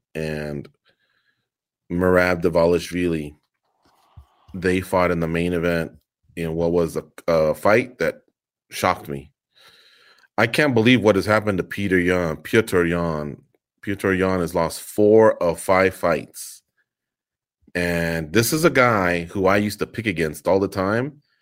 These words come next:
until I finally said, "Enough," because he was beating everybody. And I said, "What am I missing here?" Right?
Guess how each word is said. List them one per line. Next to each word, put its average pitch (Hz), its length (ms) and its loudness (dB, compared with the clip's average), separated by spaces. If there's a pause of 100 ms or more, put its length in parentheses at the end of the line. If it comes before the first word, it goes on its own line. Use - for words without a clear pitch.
(180)
until 98 260 0
I 98 80 4
finally 95 320 -2
said, 87 320 0 (160)
"Enough," - 680 0 (580)
because 92 300 -2
he 101 80 -2
was 92 140 0
beating 104 540 0
everybody. 76 580 0 (840)
And 90 100 -2
I 92 60 0
said, 92 200 -2
"What 147 140 0
am 190 140 0
I 95 60 2
missing 127 360 0
here?" 78 220 -4
Right? 120 360 -2